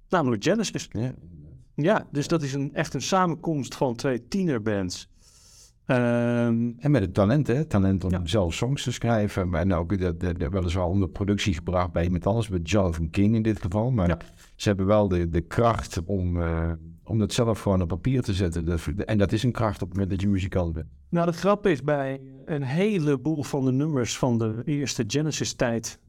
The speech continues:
Speaker 1: staan de credits. Er worden natuurlijk altijd credits aan schrijvers en aan producers en componisten gegeven. En in, eh, bijna alle gevallen staan de credits voor de songs, het schrijven van de songs, op naam van allemaal.
Speaker 2: Ja.
Speaker 1: Eh, plichtsgetrouw, elke keer hetzelfde, op naam van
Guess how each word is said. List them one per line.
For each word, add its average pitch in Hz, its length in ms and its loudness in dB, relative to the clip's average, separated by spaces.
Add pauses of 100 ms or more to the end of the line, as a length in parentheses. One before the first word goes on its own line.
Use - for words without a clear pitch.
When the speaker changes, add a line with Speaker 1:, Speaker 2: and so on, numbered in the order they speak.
(160)
Speaker 1:
staan 131 260 -2
de 113 120 -4
credits. 139 400 0
Er 127 80 0
worden 107 180 0
natuurlijk 117 240 -2
altijd 117 240 -6
credits 127 320 -2
aan 127 100 0
schrijvers 117 640 0
en 110 160 0
aan 110 160 -4
producers 117 800 -4
en 107 200 -10
componisten 127 580 0
gegeven. 107 520 0 (600)
En 131 340 -2
in, 127 360 2
eh, 123 120 0
bijna 135 240 0
alle 139 240 2
gevallen 123 420 2
staan 131 280 0
de 117 100 -2
credits 135 440 -2
voor 120 220 0
de 107 200 0
songs, 147 760 -2
het 113 160 -8
schrijven 135 380 0
van 117 120 2
de 110 60 0
songs, 117 320 -2
op 117 100 -6
naam 120 340 2
van 104 180 -6
allemaal. 113 460 2 (420)
Speaker 2:
Ja. 92 280 0 (380)
Speaker 1:
Eh, 107 180 0 (220)
plichtsgetrouw, 117 640 2
elke 120 260 2
keer 107 180 -2
hetzelfde, 101 420 -2
op 98 80 0
naam 95 280 0
van 101 140 -8